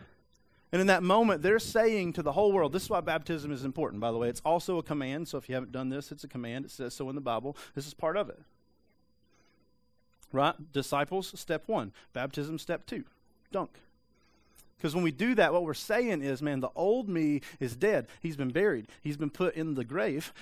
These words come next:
And then the new me, just like Jesus come up out of the grave, is coming up out of the grave. And we're saying to the whole world, "Man,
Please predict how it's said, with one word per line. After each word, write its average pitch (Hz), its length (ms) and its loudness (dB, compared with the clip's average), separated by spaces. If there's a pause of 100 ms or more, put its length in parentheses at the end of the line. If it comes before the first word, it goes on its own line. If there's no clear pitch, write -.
(100)
And 147 140 2
then 143 140 0
the 131 100 0
new 202 340 2
me, 165 220 0
just 175 200 -6
like 170 200 0
Jesus 196 420 -6
come 156 160 -4
up 143 140 -4
out 131 100 0
of 123 80 -4
the 127 60 -4
grave, 135 320 -4 (160)
is 131 100 -8
coming 202 380 -2
up 185 160 0
out 165 180 0
of 151 60 -6
the 151 80 -6
grave. 117 420 -8 (960)
And 151 100 -2
we're 170 80 0
saying 170 280 -2
to 143 80 -2
the 123 120 -4
whole 202 320 6
world, 175 320 2
"Man, 139 240 -6